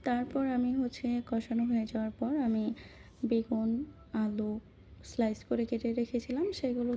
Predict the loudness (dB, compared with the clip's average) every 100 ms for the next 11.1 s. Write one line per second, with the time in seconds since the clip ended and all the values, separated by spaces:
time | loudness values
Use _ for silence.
0 | 0 0 2 0 -2 -2 -4 -4 -16 -20
1 | -20 -20 -14 0 2 4 2 0 0 2
2 | 2 2 0 -2 -2 0 0 0 -2 -2
3 | 0 0 0 -2 0 -2 -6 -20 -20 -20
4 | -20 -20 -20 -8 -4 -4 0 0 0 0
5 | -2 -2 -2 0 0 -2 -2 -4 0 0
6 | 2 2 0 -2 0 0 2 -2 -8 -18
7 | -18 -6 -2 2 2 2 2 2 4 4
8 | 4 4 2 0 -2 0 0 0 0 0
9 | 0 0 0 -2 -6 -10 -2 0 0 -2
10 | -6 -18 -20 -20 -16 -4 -2 0 0 0
11 | -2